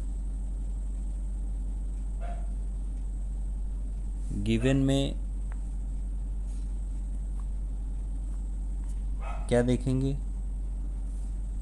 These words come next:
एबी equals to बीसी equals to सीडी equals to डीए,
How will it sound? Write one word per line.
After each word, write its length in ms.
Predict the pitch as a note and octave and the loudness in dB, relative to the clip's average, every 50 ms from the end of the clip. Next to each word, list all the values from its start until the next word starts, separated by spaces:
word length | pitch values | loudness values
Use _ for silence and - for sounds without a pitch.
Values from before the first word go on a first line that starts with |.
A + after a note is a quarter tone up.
| - - - - - - - A#2 | -2 -2 -2 -2 -2 2 6 8
एबी 520 | A2+ A#2 A#2 A2+ A#2 B2 C3+ C#3+ D3 D#3+ - - - - - - - - - - - - - - - - - - - - - - - - - - - - - - - - - - - A#2 | 10 10 10 10 8 8 6 6 6 4 2 0 -2 -2 -2 -2 -2 -2 -2 -2 -2 -2 -2 -2 -2 -2 -2 -2 -2 -2 -2 -2 -2 -2 -2 -2 -2 -2 -2 -2 -2 -2 -2 0 2 2
equals 600 | A2 G#2+ - - - A#2 A2+ A2+ A2+ - - - | 2 2 2 6 10 10 10 10 8 6 4 6
to 160 | C3 B2 A2+ | 6 6 8
बीसी 720 | G#2 G#2 G#2+ G#2 G#2 G2+ - - - B2+ B2+ C3 C#3+ C#3+ - - - - - - - - - - - - - - - - - - G#2+ | 8 8 8 8 8 6 4 4 6 6 6 6 4 2 0 -2 -2 -2 -2 -2 -2 -2 -2 -2 -2 -2 -2 0 -2 -2 0 2 2
equals 580 | G#2+ G#2+ - - - A2+ G#2+ G#2+ G2+ - - | 2 2 2 6 8 10 10 10 8 6 2
to 320 | - B2+ B2 B2+ B2+ - - - | 4 6 6 8 6 6 4 0
सीडी 920 | - - - - - - - A#2 A2 G#2+ G#2+ G#2 G#2+ A#2+ B2 B2+ C3+ C#3+ D3 - - - - - - - - - - - - - - - - - - - - - - G#2+ | -2 -2 0 2 2 4 6 6 8 8 6 6 6 6 6 6 6 2 0 -2 -2 -2 -2 -2 -2 -2 -2 -2 -2 -2 -2 -2 -2 -2 -2 -2 -2 -2 -2 -2 2 2
equals 520 | G#2 - - - A2+ A2 A2 G#2 - - | 2 2 2 6 8 10 10 10 6 4
to 240 | - C3+ C3+ D3+ E3 - - - - - - - - - - - - - - - G#2 | 4 6 6 6 4 2 0 -2 -2 -2 -2 -2 -2 -2 -2 -2 -2 -2 0 0 0
डीए, 1300 | G2 G2+ A2+ A#2+ C3+ D3 E3 - - - - - - - - - - - - - - F#2+ F2+ E2+ E2 E2 | 2 6 6 8 8 6 4 2 0 -2 -2 -2 -2 -2 -2 -2 -2 -2 0 2 6 6 6 6 4 2